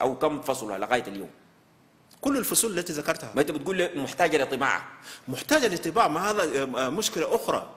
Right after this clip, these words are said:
Speaker 2: هذا
Speaker 1: مم.
Speaker 2: م-، مشروع آخر يجب أن يبث فيه.
Speaker 1: لا، أنا داير اللي طبعتوها كي،
Speaker 2: إحنا،
Speaker 1: طبعتوها
Speaker 2: إحنا لا
Speaker 1: كي.
Speaker 2: نطبع كتب.
Speaker 1: الأنطوطة لوزارة التربية وطبعتها لغاية اليوم كي كم كتاب؟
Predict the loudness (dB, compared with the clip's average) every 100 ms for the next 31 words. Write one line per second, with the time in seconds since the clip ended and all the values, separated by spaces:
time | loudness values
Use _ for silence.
0 | -2 0 2 0 -2 -4 -2 0 2 2
1 | 2 2 2 -4 -4 -4 -4 0 0 0
2 | -2 -2 -2 -4 -6 -10 -18 -20 _ _
3 | _ _ _ 4 4 4 4 4 4 4
4 | 2 4 4 4 4 4 2 2 -4 -8
5 | -2 4 4 6 4 6 6 4 0 -4
6 | -4 -10 -14 -16 -20 _ _ _ _ 4
7 | 4 2 2 4 4 4 2 2 0 0
8 | 2 0 0 2 0 2 2 2 2 0
9 | -2 -2 -4 -4 -4 -6